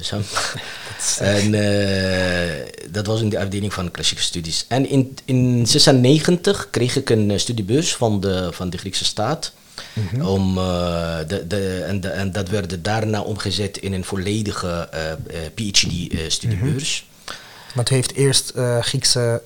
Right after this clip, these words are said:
Speaker 2: eh, filologie eigenlijk, of filologie in het algemeen, klassieke filologie in, eh, Cairo gestudeerd?
Speaker 1: Ja,
Speaker 2: En
Speaker 1: en de
Speaker 2: daarna
Speaker 1: bedoeling was dat ik,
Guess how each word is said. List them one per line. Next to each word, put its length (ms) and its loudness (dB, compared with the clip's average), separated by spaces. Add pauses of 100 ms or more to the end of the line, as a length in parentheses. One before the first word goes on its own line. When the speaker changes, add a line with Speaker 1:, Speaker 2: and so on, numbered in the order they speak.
Speaker 2:
eh, 200 -4
filologie 540 -2
eigenlijk, 340 -2
of 100 -6
filologie 380 -2
in 60 -2
het 100 -2
algemeen, 220 -2
klassieke 360 -2
filologie 560 -2
in, 360 2
eh, 280 -2
Cairo 360 4
gestudeerd? 840 0
Speaker 1:
Ja, 300 2
Speaker 2:
En 80 0
Speaker 1:
en 100 6
de 60 8
Speaker 2:
daarna 120 6
Speaker 1:
bedoeling 400 8
was 180 6
dat 180 6
ik, 160 -4